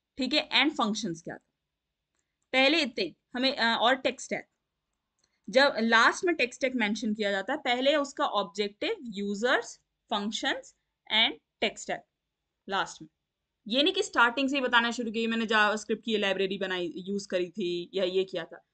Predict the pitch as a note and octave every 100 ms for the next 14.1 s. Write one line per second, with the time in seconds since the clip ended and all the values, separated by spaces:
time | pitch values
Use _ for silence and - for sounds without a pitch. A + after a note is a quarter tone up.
0 | - A#3 C#4 C4+ G3+ A3+ A3 G3 F#3+ G3
1 | D4+ - B3 A3 C4 - A#3 F3+ A2+ _
2 | _ _ _ _ _ - B3 C#4 D4 -
3 | C4 B3+ - _ _ _ F3+ A3 C4+ C4+
4 | A#3 A3+ D4 G4+ A#3+ A3 G#3+ G3+ - F3
5 | E3+ F3 B2+ - _ _ - - - -
6 | _ - A3+ B3+ D4+ D#4+ D#4+ D#4 D#4 D#4
7 | C4 C4 C4+ C4+ C4 D4+ D#4 A3 A3+ B3+
8 | B3 C4 B3 B3 B3+ C4 B3+ C4 A3+ G#3+
9 | G#3 A3 A3+ A3 G#3+ F#3+ - F#3+ F#3 F3+
10 | G#3 G3+ C4+ - _ _ _ _ _ _
11 | _ _ _ _ _ _ - G3+ G3 A3
12 | G#3+ G#3+ G#3+ G3 G#3+ A#3+ A3+ A3+ A#3+ B3
13 | G#3+ - A3+ A3 G#3+ G#3+ B3 A#3 A#3+ -
14 | A#3